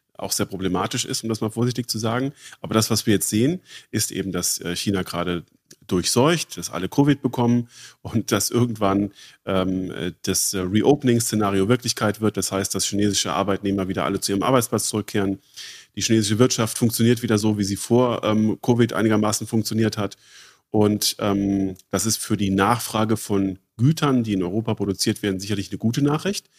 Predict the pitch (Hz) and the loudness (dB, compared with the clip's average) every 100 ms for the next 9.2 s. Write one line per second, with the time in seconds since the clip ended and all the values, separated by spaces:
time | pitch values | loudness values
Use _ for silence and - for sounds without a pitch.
0 | - - - - 107 104 113 117 113 101 | -20 -20 -18 -6 -2 0 0 0 0 -2
1 | - - 110 147 233 - _ _ _ _ | -2 2 2 2 -2 -12 _ _ _ _
2 | _ _ _ - - 98 90 - 98 98 | _ _ _ -16 -8 -2 -2 0 0 0
3 | 85 110 - 92 87 87 - _ _ - | 0 -2 -2 -4 -2 -4 -6 _ _ -6
4 | - - 175 135 113 98 98 95 95 101 | -4 0 0 2 2 2 0 0 -2 -4
5 | - 101 107 107 98 95 107 104 95 - | -6 0 0 0 0 -2 -2 -4 -4 -2
6 | 104 107 117 - - - 101 104 127 131 | 0 0 -2 -8 -20 -8 -2 2 2 2
7 | 120 90 85 - - - _ _ _ _ | 0 -2 -4 -8 -10 -12 _ _ _ _
8 | - 110 117 113 - - 73 76 - 98 | -4 0 2 2 0 -2 -2 -4 -8 -6
9 | 90 | -6